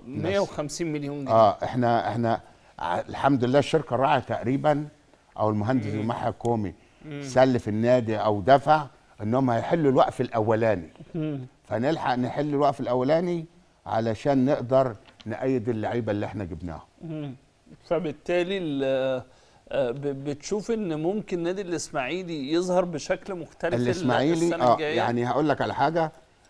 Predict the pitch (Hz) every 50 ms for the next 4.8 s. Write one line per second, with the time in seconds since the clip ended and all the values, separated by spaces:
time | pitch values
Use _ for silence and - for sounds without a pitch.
0 | _ - 107 117 135 147 139 131 123 131 143 160 170 - 170 170 151 - - -
1 | _ _ _ - - 113 110 - - 151 156 147 139 139 156 160 - - 139 120
2 | - - 117 113 120 120 120 123 123 117 104 87 87 104 127 135 135 - 143 147
3 | - 147 131 135 131 - 127 117 117 113 - 135 127 120 107 107 110 101 - -
4 | 139 131 135 127 120 110 - - - _ _ - 104 120 113